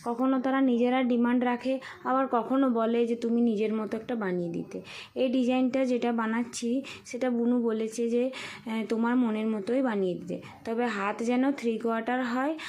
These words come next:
আর হাতে যেন অবশ্যই একটা করে গোল্ডেন মতি দেওয়া থাকে।"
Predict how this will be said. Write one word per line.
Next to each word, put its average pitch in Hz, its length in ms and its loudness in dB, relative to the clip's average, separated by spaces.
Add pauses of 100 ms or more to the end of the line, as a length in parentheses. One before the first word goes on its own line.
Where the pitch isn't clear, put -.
(180)
আর 208 180 -2
হাতে 208 360 -4
যেন 226 260 0
অবশ্যই 220 440 0
একটা 214 260 -2
করে 220 320 0 (340)
গোল্ডেন 233 380 4
মতি 240 340 4
দেওয়া 175 260 2
থাকে।" 175 340 -10